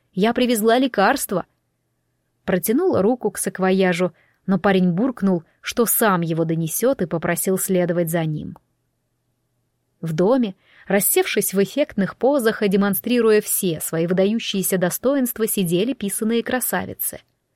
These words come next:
«А мы вас заждались», протянула одна из девушек, делая такой глубокий вдох — что её грудь самым настоящим образом едва не выскользнула из лифа.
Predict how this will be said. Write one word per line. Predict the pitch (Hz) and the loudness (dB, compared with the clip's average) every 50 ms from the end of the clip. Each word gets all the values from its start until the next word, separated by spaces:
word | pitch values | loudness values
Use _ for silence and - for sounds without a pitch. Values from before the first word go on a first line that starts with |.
| _ _ _ _ _ _ _ _ _ _ _ _ _ _ _ _ _ | _ _ _ _ _ _ _ _ _ _ _ _ _ _ _ _ _
«А | - 277 269 | 2 4 4
мы | 262 277 285 | 6 6 6
вас | 269 285 277 269 | 6 4 4 4
заждались», | 233 262 277 247 226 240 254 254 254 240 220 214 214 220 202 - - - _ _ _ _ _ | 4 2 2 2 4 4 4 6 4 4 4 2 0 0 -2 -6 -8 -10 _ _ _ _ _
протянула | _ - 202 214 - - 196 190 190 185 190 190 | _ 0 0 2 2 2 2 4 4 4 4 4
одна | 180 185 190 190 | 2 2 2 2
из | 185 175 | 2 2
девушек, | 165 180 190 180 190 208 - - 247 - - _ _ _ _ | 2 2 2 2 2 0 -2 -4 -6 -6 -10 _ _ _ _
делая | - 180 185 202 190 190 190 185 | -4 -2 0 2 2 2 0 0
такой | 190 - 226 - _ - 302 302 247 | -2 -6 -8 -8 _ -2 0 2 2
глубокий | 196 180 202 208 208 254 277 - - 196 | 2 2 2 2 2 0 -2 -2 -2 -2
вдох — | 180 180 175 175 262 320 311 - - - _ _ _ | 0 0 2 2 2 0 0 -4 -10 -18 _ _ _
что | - - - 226 | -14 -4 -2 0
её | 202 202 214 214 208 | 2 2 2 2 2
грудь | 196 196 220 269 254 - | 2 2 0 0 -2 -4
самым | - - 254 277 294 302 277 | -2 0 0 2 2 2 2
настоящим | 277 285 - - 277 269 269 247 - 262 247 | 2 0 0 0 0 0 0 -2 0 0 2
образом | 247 214 202 202 190 190 190 | 2 2 2 2 2 2 2
едва | 190 185 208 208 202 214 214 | 2 2 2 2 2 2 2
не | 208 233 | 2 2
выскользнула | 247 277 240 - - 196 185 175 165 190 190 190 202 | 2 0 -2 -2 0 0 0 0 0 0 2 2 0
из | 190 - - 226 233 208 202 | 0 -2 -2 -4 -2 -2 -2
лифа. | 208 196 175 160 151 - - - - - | -2 -2 -2 -4 -6 -8 -12 -14 -14 -14